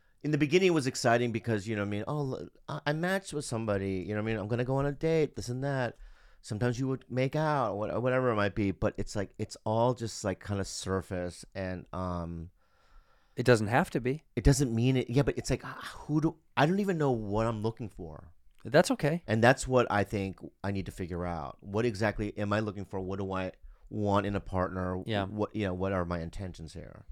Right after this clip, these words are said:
Speaker 2: Well, that's nice. You can slowly but surely, um, figure that out. I do think being alone and understanding who you are, that's an important piece of this. But also, you're kinda sounding like,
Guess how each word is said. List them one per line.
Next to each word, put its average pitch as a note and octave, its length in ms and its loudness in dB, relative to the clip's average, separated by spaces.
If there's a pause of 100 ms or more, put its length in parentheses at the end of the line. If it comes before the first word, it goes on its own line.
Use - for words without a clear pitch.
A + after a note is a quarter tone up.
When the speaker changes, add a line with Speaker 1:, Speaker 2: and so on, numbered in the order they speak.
(180)
Speaker 2:
Well, B2+ 100 0
that's F#3 200 6
nice. G3 260 2
You C3+ 100 4
can D3 180 0
slowly C3 440 8
but A#2 140 2
surely, A#2+ 540 2 (160)
um, G#2 560 2 (800)
figure B2 420 4
that A2 200 4
out. A#2+ 220 6
I B2+ 120 4
do E3 180 0
think A#2 240 -2 (100)
being A#2+ 220 4
alone A2 340 4
and G#2+ 120 0
understanding G#2+ 640 -4
who A2 100 -4
you G#2 240 0
are, G#2 120 0
that's G#2+ 220 -2
an A2 80 -4
important G#2 440 -4
piece A2+ 200 -2
of B2 60 -6
this. C#3+ 140 0
But C3 160 2
also, C#3+ 560 6 (680)
you're C3+ 180 2
kinda F#3+ 300 4
sounding A#2+ 420 2
like, G#2 340 0